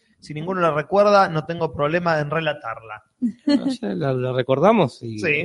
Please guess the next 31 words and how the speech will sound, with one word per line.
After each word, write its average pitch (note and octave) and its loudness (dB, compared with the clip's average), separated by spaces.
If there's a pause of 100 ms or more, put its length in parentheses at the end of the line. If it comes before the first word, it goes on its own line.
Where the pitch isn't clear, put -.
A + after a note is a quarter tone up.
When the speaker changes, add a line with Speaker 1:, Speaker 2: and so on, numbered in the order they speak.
(140)
Speaker 2:
pero C3 4
él E3+ 6
estaba D3 4
ahí, F#3 8
por B2+ 0
eso. - -2 (280)
Speaker 1:
Creo E3+ 2
que, D3+ -6
Speaker 2:
Eh, - -8
Speaker 1:
creo E3 0
que D#3+ -2
es D#3+ -4
por D3 0
eso. B2+ -8
Speaker 2:
él D3+ 2
fue A#2 0 (120)
testigo. - -10
Speaker 1:
Sí, - -10
sí. D#3 -6 (1500)
Gianluca E3 2
Sottini C4 -4
dice, C#3+ -8 (420)
"¿Por B3+ 4
qué E4 -4
nunca F4 0
le E3+ 0
est-", G3+ -6
la D3 -6
estoy A#3+ -12
leyendo, F3+ 2
eh, C3+ -2